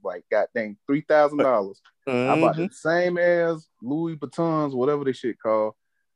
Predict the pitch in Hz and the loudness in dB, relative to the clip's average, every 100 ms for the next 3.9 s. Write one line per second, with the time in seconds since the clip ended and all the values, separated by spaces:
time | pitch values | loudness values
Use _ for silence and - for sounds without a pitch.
0 | - 82 98 101 - 147 170 170 143 - | -12 -8 -8 -8 -6 -4 -4 -6 -6 -8
1 | - 160 175 175 160 156 - - 160 131 | -6 -2 -2 -2 -2 -2 -2 -2 -2 -2
2 | - 127 117 107 - _ _ - 101 95 | -8 -8 -8 -10 -14 _ _ -6 -4 -4
3 | 98 139 131 139 123 117 107 98 | -2 0 0 0 -2 0 0 -4